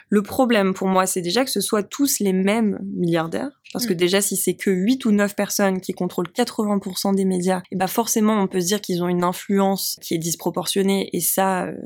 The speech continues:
Speaker 1: ça pose problème. Et puis surtout, le souci, c'est quand ces milliardaires interviennent de façon parfois agressive dans la ligne éditoriale du média. Euh, le problème, c'est que si les actionnaires, comme Vincent Bolloré, évidemment, c'est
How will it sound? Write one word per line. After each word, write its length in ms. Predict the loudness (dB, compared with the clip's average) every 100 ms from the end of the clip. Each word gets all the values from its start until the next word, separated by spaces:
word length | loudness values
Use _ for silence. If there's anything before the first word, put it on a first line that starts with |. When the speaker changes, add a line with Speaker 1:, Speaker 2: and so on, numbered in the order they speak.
| -10
Speaker 1:
ça 260 | -8 -6 -8
pose 260 | -4 -6 -6
problème. 520 | -6 0 2 2 0 -6
Et 60 | -6
puis 140 | -2
surtout, 300 | -4 0 2
le 100 | 2
souci, 480 | 0 -4 -2 0 0
c'est 180 | -2 -2
quand 140 | -2
ces 160 | -2 -2
milliardaires 500 | 0 -2 -2 -4 -4 -2
interviennent 720 | -2 2 0 2 4 6 4
de 100 | 2
façon 320 | -2 0 0
parfois 320 | -2 -2 -6 0
agressive 560 | 0 2 0 0 2 4
dans 100 | 2
la 120 | 2
ligne 180 | 2 0
éditoriale 500 | -2 -2 2 2 2
du 100 | 2
média. 300 | 2 0 -2 -6
Euh, 80 | -4
le 120 | -6
problème, 400 | -4 0 2 2
c'est 160 | -2 -4
que 140 | -2
si 300 | -2 2 4
les 180 | 4 2
actionnaires, 720 | 0 0 0 2 0 -2 -6 _
comme 240 | 0 2
Vincent 320 | 0 -2 -2
Bolloré, 400 | 0 2 2 0
évidemment, 440 | -2 -4 -2 -2 -2
c'est 280 | -4 -10